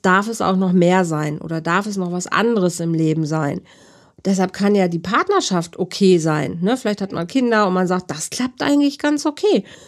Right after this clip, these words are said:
ne? Du bist ein toller Vater, du bist eine tolle Mutter und das, unser Zusammenleben eigentlich ist völlig in Ordnung. Kann ich mir gar nicht besser vorstellen.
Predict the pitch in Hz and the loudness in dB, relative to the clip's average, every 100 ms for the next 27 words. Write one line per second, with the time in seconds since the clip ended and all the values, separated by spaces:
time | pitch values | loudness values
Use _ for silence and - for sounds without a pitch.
0 | - 247 285 190 190 196 - 185 175 160 | -2 0 2 2 -2 -2 -4 -2 0 -2
1 | 196 381 294 214 208 202 202 196 185 185 | -2 -4 -2 0 0 -2 -4 0 2 2
2 | 233 247 214 185 139 139 - 175 156 156 | 0 0 0 0 -2 -6 -4 -2 0 -2
3 | - 135 127 151 214 247 254 - - 190 | -4 -8 -6 -2 0 2 0 -2 -6 -8
4 | 185 202 247 - - - 127 175 202 269 | -6 -4 -4 -6 -8 -6 0 0 2 2
5 | 392 - 202 160 - - - _ - 175 | 2 2 2 2 -4 -20 -20 _ -8 -6
6 | 156 180 175 151 170 190 190 196 233 302 | -4 0 2 2 2 0 -2 -2 -4 -2
7 | 294 277 170 165 - | -2 -2 -2 -2 -6